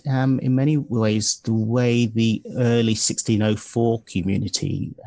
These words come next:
um, wanted it. So they, they, they were,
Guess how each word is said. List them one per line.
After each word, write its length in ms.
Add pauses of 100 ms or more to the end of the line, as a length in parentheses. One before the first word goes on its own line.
um, 180
wanted 400
it. 180
So 180
they, 380
they, 260 (100)
they 200
were, 220